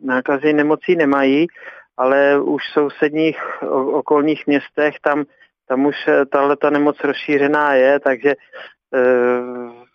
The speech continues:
jsme s nima v kontaktu a, a zajímáme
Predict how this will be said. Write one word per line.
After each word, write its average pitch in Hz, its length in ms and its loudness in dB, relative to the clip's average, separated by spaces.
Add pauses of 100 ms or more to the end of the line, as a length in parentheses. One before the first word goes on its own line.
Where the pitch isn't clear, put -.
(360)
jsme 139 200 0 (100)
s - 40 -16
nima 147 260 0
v - 60 -14
kontaktu 139 720 0
a, 135 260 2
a 123 580 -2
zajímáme 135 580 0